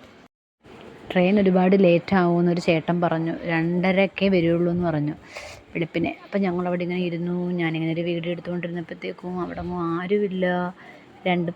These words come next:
പട്ടിക്കുട്ടന്മാർ മാത്രമുണ്ട്. ഇതാണ് നമ്മുടെ വൈദു, ഞങ്ങളുടെ മുത്തശ്ശി, വൈദു മുത്തശ്ശി. വിജനമായ റെയിൽവേ സ്റ്റേഷൻ. ആറോ ഏഴോ ബാഗുണ്ട്. ഈ ബാഗെല്ലാം കൂടി എന്തിനാണെന്ന് എനിക്കറിയാൻ വയ്യ. അതുപോലെ കരിങ്കല്ല് വല്ലതും ആണോ?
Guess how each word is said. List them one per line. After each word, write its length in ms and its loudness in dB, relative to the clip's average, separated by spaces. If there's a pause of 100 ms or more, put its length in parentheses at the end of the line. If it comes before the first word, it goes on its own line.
(120)
പട്ടിക്കുട്ടന്മാർ 880 0
മാത്രമുണ്ട്. 680 2
ഇതാണ് 300 0
നമ്മുടെ 300 2
വൈദു, 460 2 (140)
ഞങ്ങളുടെ 200 -2
മുത്തശ്ശി, 520 -2
വൈദു 380 0
മുത്തശ്ശി. 480 -2 (960)
വിജനമായ 840 4
റെയിൽവേ 300 4
സ്റ്റേഷൻ. 380 -6 (1300)
ആറോ 300 2
ഏഴോ 260 4
ബാഗുണ്ട്. 580 2
ഈ 60 6
ബാഗെല്ലാം 720 6
കൂടി 140 10
എന്തിനാണെന്ന് 360 8
എനിക്കറിയാൻ 460 4
വയ്യ. 180 2
അതുപോലെ 240 2
കരിങ്കല്ല് 460 6
വല്ലതും 280 8
ആണോ? 220 2